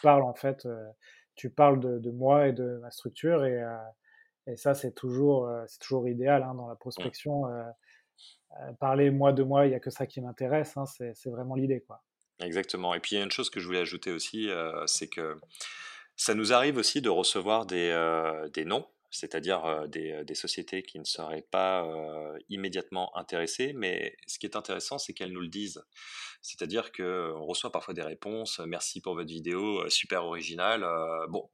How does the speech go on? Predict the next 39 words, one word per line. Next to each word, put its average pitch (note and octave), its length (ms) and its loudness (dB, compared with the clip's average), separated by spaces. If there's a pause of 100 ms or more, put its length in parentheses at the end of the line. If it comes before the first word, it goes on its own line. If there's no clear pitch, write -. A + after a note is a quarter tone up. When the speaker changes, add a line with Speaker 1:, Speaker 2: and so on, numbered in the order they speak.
Speaker 2:
voilà, F2+ 180 0
c'est - 140 0
un F#2 40 0
petit - 160 -8
peu G2 140 -4
tôt, A#2 260 2
mais G2 100 -6
je - 100 -8
voulais F2+ 180 -4
prendre F2 220 -4
le F2 80 -4
temps G2 160 -4
de F2 40 -10
vous D#2+ 100 -12
répondre, E2+ 500 -6
euh, D2+ 260 -6
parce D#2 140 -10
que E2 100 -10
j'avais D#2 200 -6
apprécié. D#2+ 640 -6
Et - 40 -10
finalement, A2+ 400 -4 (260)
c'est - 160 -6
quelque G2 140 -4
chose A2+ 220 -6
qu'on F#2 140 -14
ne F2+ 80 -8
voyait E2+ 260 -4
pas G#2 160 -2
énormément, F2+ 580 -4
euh, D#2 220 -2 (320)
euh, D2+ 240 -6 (640)
lorsqu'on E2 340 -6
travaillait F2+ 380 -2
avec, D#2+ 260 -8
euh, D#2 120 -6
les D#2+ 220 -6
emails F#2+ 220 -2
uniquement. F2 480 -10